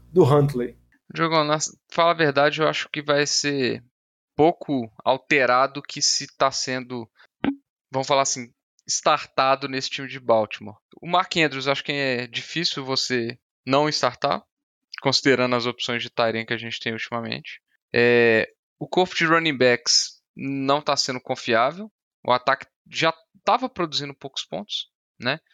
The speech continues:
Speaker 2: É, e ainda tem a chance do retorno do, do J K Dobbins essa semana. Então, aí é mais uma incógnita pra saber como que vai ser, é,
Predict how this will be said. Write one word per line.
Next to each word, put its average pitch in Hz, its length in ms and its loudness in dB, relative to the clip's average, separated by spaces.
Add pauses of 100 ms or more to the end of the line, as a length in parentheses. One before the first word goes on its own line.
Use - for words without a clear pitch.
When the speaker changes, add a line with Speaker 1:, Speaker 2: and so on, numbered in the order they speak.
(220)
Speaker 2:
É, 120 400 4
e 135 140 -4
ainda 135 340 0
tem 143 240 0
a 139 60 2
chance 131 400 -6
do 131 80 -8
retorno 127 540 -6
do, 123 360 -8 (220)
do 120 80 -10
J 131 180 0
K 131 200 0
Dobbins 135 400 4
essa 120 240 0
semana. 147 500 -4 (400)
Então, 120 680 -2 (400)
aí 117 380 -2
é 120 100 -2
mais 139 400 -2
uma 143 140 -8
incógnita 123 640 -2
pra 120 220 -8
saber 120 280 -4
como 123 260 -8
que - 120 -12
vai 117 200 0
ser, 113 400 2 (340)
é, 104 760 2